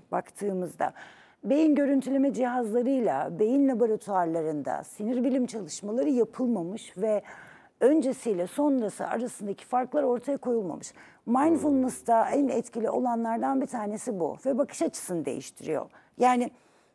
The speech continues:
hayatımızda olanı biteni nasıl algılayacağımıza yönelik olarak bazı öğretiler veriyor.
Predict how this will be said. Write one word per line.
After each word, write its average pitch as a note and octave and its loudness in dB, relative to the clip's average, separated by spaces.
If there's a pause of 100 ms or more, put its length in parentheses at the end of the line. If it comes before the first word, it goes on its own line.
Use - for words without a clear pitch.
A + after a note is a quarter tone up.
hayatımızda C#4 4
olanı B3 2
biteni A#3+ 0
nasıl C4+ 0
algılayacağımıza B3 0
yönelik F#3+ 0
olarak C4 0
bazı C#4+ 4
öğretiler G#3+ 2
veriyor. F2 -6